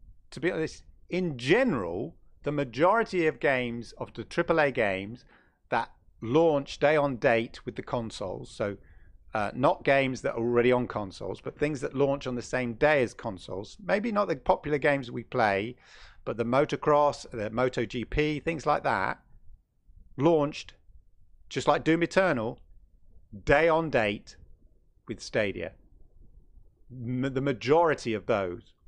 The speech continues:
more of those games land, came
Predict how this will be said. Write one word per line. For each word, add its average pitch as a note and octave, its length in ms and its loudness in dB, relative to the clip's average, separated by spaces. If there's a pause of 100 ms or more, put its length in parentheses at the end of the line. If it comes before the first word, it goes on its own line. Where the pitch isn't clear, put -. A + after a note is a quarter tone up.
(140)
more E3 560 2
of B2 220 -2
those D#3+ 260 2
games A2 600 0 (960)
land, A#2+ 420 -2
came A2+ 400 0